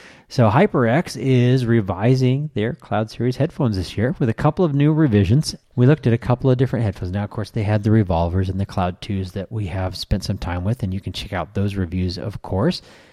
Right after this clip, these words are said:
In fact, the Cloud two is one of the daily drivers in my house that my family adores.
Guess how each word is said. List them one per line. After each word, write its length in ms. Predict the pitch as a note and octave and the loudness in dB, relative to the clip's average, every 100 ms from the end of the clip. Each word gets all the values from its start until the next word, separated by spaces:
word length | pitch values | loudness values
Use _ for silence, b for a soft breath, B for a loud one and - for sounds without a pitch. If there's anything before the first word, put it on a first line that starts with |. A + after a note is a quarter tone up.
| B - | B -12
In 60 | |
fact, 280 | F#2+ G2 - | -8 -8 -6
the 80 | G2 | -8
Cloud 380 | - A2+ G#2 - | -2 -2 -2 -4
two 380 | - G#2 G#2 - | 0 2 0 -2
is 400 | G2+ G2 G2 G2 | -4 -2 -4 -4
one 200 | F#2+ G#2 | -4 -4
of 60 | |
the 60 | F#2 | -4
daily 300 | G2+ G2+ F#2+ | -4 -2 -4
drivers 400 | F2+ E2+ F2 E2+ | -6 -6 -8 -8
in 100 | F2 | -8
my 160 | F2+ | -8
house 360 | G2 E2 F2+ - | -8 -6 -8 -8
that 200 | - - | -14 -16
my 380 | F#2 F2+ A2+ A2 | -14 -10 -8 -8
family 540 | - - E2 E2+ F#2 - | -10 -12 -10 -8 -8 -8
adores. 840 | G2+ F2 F#2+ G#2 C3+ A2 C#2+ - | -12 -6 -2 2 4 2 -2 -10